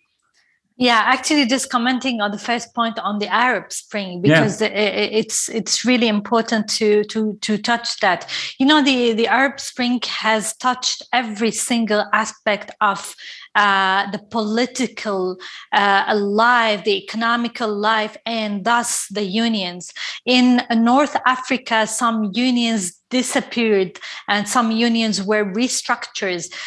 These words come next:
Speaker 1: There
Speaker 2: Hmm.
Speaker 1: was, uh, you know, uh, for example, uh, in Algeria, while we were implementing the project, there were the presidential elections,
Speaker 2: Hmm.
Speaker 1: and we were just, I would say, uh,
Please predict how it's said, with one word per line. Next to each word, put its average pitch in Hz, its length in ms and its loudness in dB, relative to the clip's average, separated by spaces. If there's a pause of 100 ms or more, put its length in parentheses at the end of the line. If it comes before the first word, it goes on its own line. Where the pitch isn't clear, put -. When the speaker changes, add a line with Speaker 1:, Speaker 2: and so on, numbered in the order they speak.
(140)
Speaker 1:
There 220 180 6
Speaker 2:
Hmm. 214 80 4
Speaker 1:
was, 214 480 2 (100)
uh, 208 300 2 (280)
you 220 180 0
know, 247 380 0 (260)
uh, 196 600 0
for 233 200 -2
example, 220 760 -2
uh, 196 380 -6
in 226 180 -4
Algeria, 214 720 0
while 214 360 0
we 214 120 -4
were 214 160 0 (100)
implementing 220 540 -4
the 214 80 -2
project, 254 560 -4
there 214 160 0
were 208 220 0
the 214 100 -2
presidential 214 880 -4
elections, 190 800 -6 (300)
Speaker 2:
Hmm. - 60 2
Speaker 1:
and 226 180 4
we 240 120 4
were 220 220 4
just, 214 640 -2
I 220 140 2
would 220 240 0
say, 214 540 2
uh, 185 580 0